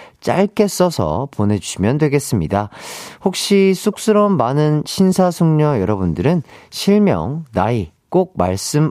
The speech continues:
안 해주셔도 되고요. 조준호, 조준현, 조둥이 분들처럼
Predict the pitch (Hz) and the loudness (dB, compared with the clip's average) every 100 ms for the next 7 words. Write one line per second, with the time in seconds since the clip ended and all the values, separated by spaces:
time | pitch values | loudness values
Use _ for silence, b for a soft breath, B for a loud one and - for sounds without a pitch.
0 | - 85 92 151 165 143 139 151 165 95 | 0 -2 0 0 0 -2 -2 0 0 -2
1 | 85 123 196 185 B B B B - - | 0 0 0 -4 B B B B -4 0
2 | 196 220 214 208 185 143 143 185 107 107 | 2 4 4 4 2 0 2 2 2 0
3 | 165 - 127 127 151 147 123 98 117 117 | -4 0 0 2 2 2 0 0 0 -2
4 | 110 101 185 | -2 0 0